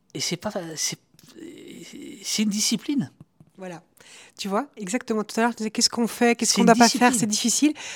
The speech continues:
Speaker 2: Entre dire, euh, c'est difficile et c'est une discipline. Exactement. En fait, euh, pendant très longtemps, on disait, ah ben, on n'arrive pas à in-, interviewer des femmes.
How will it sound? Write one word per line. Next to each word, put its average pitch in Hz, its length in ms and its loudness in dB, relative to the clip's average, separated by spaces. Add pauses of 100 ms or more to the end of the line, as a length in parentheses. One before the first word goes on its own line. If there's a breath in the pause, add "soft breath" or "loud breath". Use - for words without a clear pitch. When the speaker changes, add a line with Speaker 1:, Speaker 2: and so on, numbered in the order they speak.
(120 loud breath)
Speaker 2:
Entre 226 240 4
dire, 233 420 6 (360 loud breath)
euh, 202 360 6
c'est 240 160 2
difficile 254 640 4
et 220 80 4
c'est 240 160 4
une 220 80 6
discipline. 208 600 -2
Exactement. 202 580 2 (380 loud breath)
En 196 80 6
fait, - 520 4
euh, 190 260 4
pendant 220 220 0
très 240 180 0
longtemps, 254 280 0
on 254 40 2
disait, 262 400 0 (320 loud breath)
ah 202 60 -10
ben, 196 120 0
on 208 80 4
n'arrive 208 320 0
pas 254 180 6
à - 20 2
in-, 208 260 0
interviewer 208 460 0
des 196 100 0
femmes. 180 300 -6